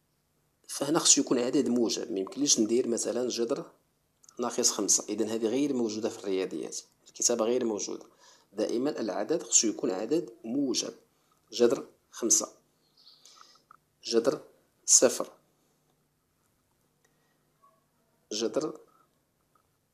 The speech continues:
مثلًا ثمانية عشر. إذا دائمًا ما بداخل الجذر هو عدد موجب. إذا أول قاعدة جذر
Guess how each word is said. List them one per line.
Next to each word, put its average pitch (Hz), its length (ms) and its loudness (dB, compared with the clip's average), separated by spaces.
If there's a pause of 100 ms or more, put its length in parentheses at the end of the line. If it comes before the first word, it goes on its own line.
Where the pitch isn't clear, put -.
(120)
مثلًا 123 480 -4 (280)
ثمانية 131 420 2
عشر. 92 260 -2 (280)
إذا 101 100 -6
دائمًا 120 640 6 (320)
ما 127 200 8
بداخل 120 440 4
الجذر 139 480 0
هو 113 160 4
عدد 117 480 4 (380)
موجب. - 340 8 (2500)
إذا 190 320 4
أول 151 220 0
قاعدة 104 480 2 (1500)
جذر 143 380 -4